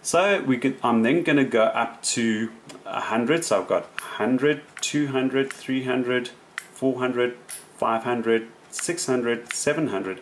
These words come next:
eight hundred, nine hundred ohm. Now we seem to be getting a nice profile on the output signal where we can start taking measurements on the actual charge,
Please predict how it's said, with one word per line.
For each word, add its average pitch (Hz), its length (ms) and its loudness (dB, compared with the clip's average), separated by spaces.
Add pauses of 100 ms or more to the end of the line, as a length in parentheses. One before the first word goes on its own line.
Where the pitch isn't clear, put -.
(160)
eight 160 200 0
hundred, 95 480 -4 (440)
nine 135 380 2
hundred 127 360 -2
ohm. 98 260 0 (380)
Now 104 760 0 (500)
we 113 100 0
seem 127 300 4
to - 100 -10
be 117 120 -4
getting 110 440 0
a 107 80 0
nice 101 480 -2
profile 117 840 2 (320)
on 107 220 2
the - 200 -2
output 170 380 -2
signal 92 500 -2 (300)
where 113 160 4
we 113 80 4
can 113 180 -2
start 110 380 2
taking 113 460 0
measurements 101 640 -2 (180)
on 110 160 0
the 104 100 -2
actual - 300 -4
charge, 95 440 2